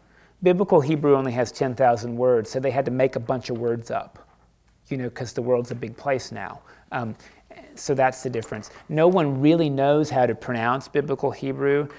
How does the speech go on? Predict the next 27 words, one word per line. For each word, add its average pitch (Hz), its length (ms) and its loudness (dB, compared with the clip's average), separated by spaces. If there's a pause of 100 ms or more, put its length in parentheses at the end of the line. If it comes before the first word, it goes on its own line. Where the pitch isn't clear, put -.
(160)
Because 139 520 0
Germans 143 520 0
are 151 80 6
the 143 120 4
ones 139 380 0
who 131 100 -2
kinda 127 240 -2
came 123 240 -6
back, 127 400 0
we 127 80 0
pronounce 117 500 -6
it 113 60 -10
Germanically. 117 760 -10 (880)
We're 143 120 -6
not - 160 -6
sure 139 260 -2
it's 127 220 -8
right. 123 480 -8 (1040)
Uh, 117 180 -12 (120)
if - 140 -10
it's 131 160 -6
in 123 80 -4
continuity 131 680 -2
with 120 200 -6
Yiddish, 131 440 -2
we 117 80 -6
say 113 340 -6